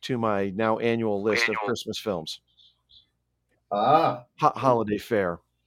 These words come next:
Speaker 1: But, uh, D-, David Harbour was excellent, playing a, uh, slightly disillusioned Santa Claus, uh, who, uh, you know, just finds himself, fi-, finds the spirit of Christmas again.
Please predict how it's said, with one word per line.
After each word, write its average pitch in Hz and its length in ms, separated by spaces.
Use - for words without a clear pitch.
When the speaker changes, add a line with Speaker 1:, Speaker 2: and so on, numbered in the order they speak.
Speaker 1:
But, 101 180
uh, 98 140
D-, 127 100
David 127 320
Harbour 123 360
was 110 220
excellent, 120 440
playing 107 260
a, 98 180
uh, 90 100
slightly 120 340
disillusioned 110 800
Santa 117 360
Claus, 110 520
uh, 104 120
who, 104 320
uh, 104 220
you 107 60
know, 113 100
just - 320
finds 175 400
himself, 120 540
fi-, 151 260
finds 151 300
the 139 80
spirit 135 320
of 104 100
Christmas 107 400
again. 82 320